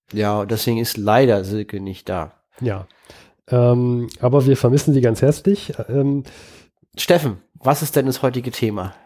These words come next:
Speaker 2: Das heutige Thema ist, dass heute vor hundert Jahren jemand gestorben ist, der ein wichtiger Charakter ist,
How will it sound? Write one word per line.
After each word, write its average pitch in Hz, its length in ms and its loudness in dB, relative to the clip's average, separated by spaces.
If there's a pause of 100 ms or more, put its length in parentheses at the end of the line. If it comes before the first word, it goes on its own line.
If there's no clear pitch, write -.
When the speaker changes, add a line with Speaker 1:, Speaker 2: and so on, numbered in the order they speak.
(100)
Speaker 2:
Das - 260 -4
heutige 139 340 4
Thema 131 360 2
ist, - 180 -2
dass - 180 -4
heute 147 320 2
vor 101 200 -4
hundert 123 360 0
Jahren 127 460 -4 (360)
jemand 117 280 2
gestorben 113 580 0
ist, - 360 -4
der 104 360 2
ein 107 240 0
wichtiger 117 400 0
Charakter 104 560 -2
ist, - 380 -10